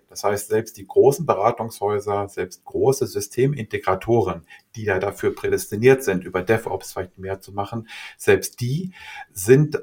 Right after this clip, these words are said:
eigentlich nur in zwei Ecken unterwegs. Entweder bieten sie Beratung an zu agilen Methoden, ne, das heißt, sie helfen bei Einführung von Scrum oder Kanban, unterstützen die Unternehmen, unterstützen die Teams, aber eben eher auf der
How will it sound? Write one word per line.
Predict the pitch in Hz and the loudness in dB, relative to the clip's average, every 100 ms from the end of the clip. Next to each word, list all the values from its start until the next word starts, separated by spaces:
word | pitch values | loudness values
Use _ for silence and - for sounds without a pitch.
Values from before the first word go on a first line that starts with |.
| - | 0
eigentlich | 104 151 165 - | 4 4 0 0
nur | 135 127 | 0 0
in | 117 | -2
zwei | - 117 117 | 0 2 4
Ecken | 131 127 98 | 2 2 0
unterwegs. | 92 87 - 98 - - | -2 -4 -2 -6 -8 -8
Entweder | 117 117 - | -6 -4 -4
bieten | - 117 117 113 | -4 -6 -8 -10
sie | 104 | -8
Beratung | 95 87 85 - 143 | -6 2 2 4 2
an | - 175 240 _ _ | 4 2 0 _ _
zu | 127 104 | 0 0
agilen | 98 110 98 | -2 -4 -2
Methoden, | 90 90 110 185 240 147 | -2 2 4 4 -2 -4
ne, | 139 | -4
das | 107 - | -2 -2
heißt, | 101 - | -2 -2
sie | 95 | 2
helfen | 104 104 95 | 2 2 2
bei | 95 92 | 2 4
Einführung | 107 107 107 101 | 0 -2 -4 -2
von | 90 90 | -2 -2
Scrum | - 135 143 | 0 2 4
oder | 101 87 | 2 0
Kanban, | - 139 135 123 120 120 - - - _ | 0 2 2 2 2 0 -6 -16 -18 _
unterstützen | 104 92 - 151 151 135 | -4 -4 0 0 2 -2
die | - | 0
Unternehmen, | 120 117 113 107 104 | 0 0 2 2 0
unterstützen | 98 92 - 110 - 95 | -2 -6 -4 -4 -4 -6
die | 92 | -8
Teams, | - 127 147 | -6 -2 0
aber | - 110 | 0 0
eben | 104 101 | 0 -2
eher | 113 113 | 0 0
auf | - | 2
der | - 92 | 0 0